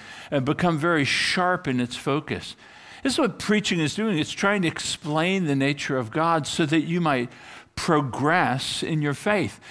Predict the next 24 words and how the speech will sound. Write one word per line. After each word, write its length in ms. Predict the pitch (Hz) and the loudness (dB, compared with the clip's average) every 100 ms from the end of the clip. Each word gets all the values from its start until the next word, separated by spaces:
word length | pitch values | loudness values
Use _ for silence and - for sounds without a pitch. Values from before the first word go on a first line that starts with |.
| - - | -18 -6
So 140 | - | -4
Paul 320 | 151 202 240 | 0 2 2
says 540 | 233 - 117 120 143 - - _ _ _ _ _ - - | 2 2 4 6 2 -4 -18 _ _ _ _ _ -14 0
to 120 | 185 | 0
the 120 | 156 | 2
church 360 | - 175 165 - | 0 0 0 0
at 160 | 127 | -2
Philippi, 680 | - - 214 202 131 117 135 | -2 0 0 2 2 2 2
he 80 | 147 | 0
says, 320 | 143 151 139 - - - | 0 0 -2 -6 -16 0
"I'm 220 | 180 226 254 | 4 4 4
convinced 600 | - 196 147 196 233 - | 4 4 4 2 2 2
that 140 | 165 | 2
I'll 180 | 151 151 | 4 2
continue 720 | - 160 143 - 214 208 135 | 0 -2 -2 0 0 2 2
and 160 | 131 131 | 2 2
remain 520 | 135 147 180 233 220 | 2 2 4 4 4
with 200 | 135 - | 2 2
you 140 | 131 | -2
for 180 | 131 143 | 0 -2
the 100 | 127 | -2
progress 1040 | 120 - - 190 220 214 147 135 135 - - _ | -4 -6 0 2 2 0 0 0 0 -6 -14 _
and 320 | 151 143 139 120 | 0 2 0 -2
joy 720 | 98 151 196 160 98 98 | -2 2 2 2 2 0